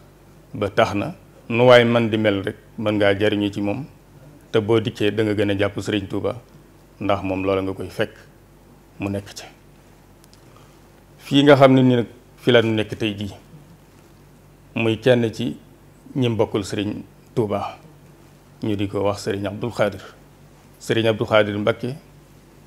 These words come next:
diggam ak Sëriñ Abdul Ahad, lu waaye doon, doon, doon gone, fekk nga ci lu am solo, loo xam ne boo ci déggutoon dara lu ko jiitu it, xam ne seen diggante na meloon,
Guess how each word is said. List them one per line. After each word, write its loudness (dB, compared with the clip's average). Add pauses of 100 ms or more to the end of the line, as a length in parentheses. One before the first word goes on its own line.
(360)
diggam -4
ak -4
Sëriñ -4
Abdul -6
Ahad, -10 (560)
lu -6
waaye 4
doon, -4
doon, -6
doon -6
gone, -2 (520)
fekk 0
nga -4
ci -14 (1400)
lu -4
am -6
solo, -8 (300)
loo -4
xam -8
ne -6
boo -4
ci -10 (720)
déggutoon -4
dara 0
lu -2
ko -8
jiitu -8
it, -10 (320)
xam 0
ne -4
seen -6
diggante -8 (560)
na 2
meloon, 2